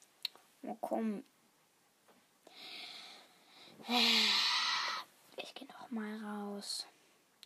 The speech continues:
W lan hab ich doch. Okay, wieder bei fünfundzwanzig Prozent. Zwölf Uhr fünfundzwanzig. Oh, wie lange dauert das denn bitte noch?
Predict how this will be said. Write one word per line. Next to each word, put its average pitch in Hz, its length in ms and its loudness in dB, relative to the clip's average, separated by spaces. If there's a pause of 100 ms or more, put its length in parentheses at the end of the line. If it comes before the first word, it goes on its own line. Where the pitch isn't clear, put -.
(360)
W 196 60 -8
lan 214 200 -4
hab 311 140 4
ich 294 160 2
doch. 196 340 -4 (1900)
Okay, 240 340 0
wieder 226 220 0
bei 285 120 -10
fünfundzwanzig - 680 -6
Prozent. 285 540 -2 (1000)
Zwölf 214 320 4
Uhr 214 80 -6
fünfundzwanzig. 254 1160 -4 (1900)
Oh, - 200 8 (1040)
wie 302 80 8
lange 294 320 10
dauert 302 400 10
das 294 160 2
denn 262 160 6
bitte 269 280 2
noch? 269 540 6